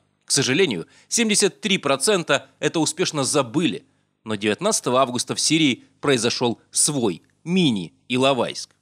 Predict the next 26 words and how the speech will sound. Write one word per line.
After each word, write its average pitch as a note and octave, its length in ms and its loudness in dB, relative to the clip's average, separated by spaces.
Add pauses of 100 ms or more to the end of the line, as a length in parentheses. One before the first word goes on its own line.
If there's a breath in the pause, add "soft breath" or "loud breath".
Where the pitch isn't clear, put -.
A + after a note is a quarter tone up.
(460 loud breath)
Вот B3 160 2
как A3+ 140 -2
описывает G#3 500 0
происшествие F3+ 720 2
турецкое D#3+ 520 2
издание C#3+ 540 2 (100)
«Анадолу» C#3+ 680 0 (160)
со D3+ 140 -6
слов D3 300 0
официальных C3 640 0
лиц A2 260 -4
Министерства A2 720 -2
обороны G#2 340 0
Турции. - 480 -8 (580 soft breath)
В - 40 -4
результате A3 460 4
военных F#3 360 4
операций D#3+ 520 2
режима D3+ 500 2
Асада C3+ 420 2
в C3 60 -4
Сирии B2+ 400 2
наблюдательный D#3+ 640 0
пункт D#3+ 360 -4
номер D#3 280 2
девять B2 480 0